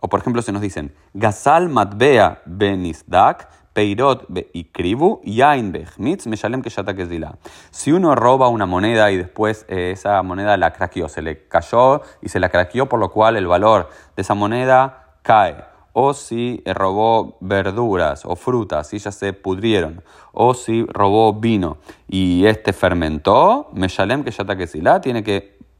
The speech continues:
pagar cuando lo encuentran de acuerdo al valor que tenía aquel producto cuando fue robado, no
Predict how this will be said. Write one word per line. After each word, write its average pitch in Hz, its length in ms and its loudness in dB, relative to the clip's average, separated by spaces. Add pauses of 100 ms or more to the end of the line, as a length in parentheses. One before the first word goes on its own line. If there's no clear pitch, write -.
(180)
pagar 117 500 4 (240)
cuando 87 240 0
lo 85 80 0
encuentran 196 800 0 (320)
de 113 140 -6
acuerdo 151 560 0
al 95 180 2
valor 104 520 0
que 101 120 -10
tenía 107 400 -6
aquel 104 320 -6
producto 143 640 -2
cuando 120 320 -4
fue 123 200 -4
robado, 101 520 2
no 117 320 2